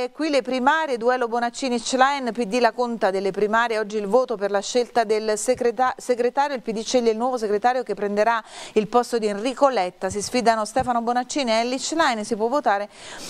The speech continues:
nei, eh, cinquemilacinquecento gazebo dalle otto alle venti di oggi. E poi vediamo il Vaticano, le scelte, Francesco, i dieci anni del primo Papa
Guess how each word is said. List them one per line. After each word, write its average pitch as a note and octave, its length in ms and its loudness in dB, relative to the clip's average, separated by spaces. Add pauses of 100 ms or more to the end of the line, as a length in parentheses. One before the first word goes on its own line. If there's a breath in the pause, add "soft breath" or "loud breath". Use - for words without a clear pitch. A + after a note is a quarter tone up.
(180 loud breath)
nei, A#3+ 420 2
eh, A3 240 2
cinquemilacinquecento C4 1000 -2
gazebo G#3+ 580 0
dalle G#3 280 0
otto G#3+ 480 -2
alle G#3+ 320 2
venti G#3 440 -2
di G#3+ 200 2
oggi. F3 540 -2
E B3+ 180 2
poi C#4 300 2
vediamo A#3 460 0
il G#3 140 -2
Vaticano, A3 560 2
le G#3 100 -2
scelte, A3 440 -2
Francesco, G#3+ 680 0
i G#3 60 4
dieci B3 280 -2
anni C4+ 260 0
del G#3 180 -2
primo C4+ 360 0
Papa A#3 400 2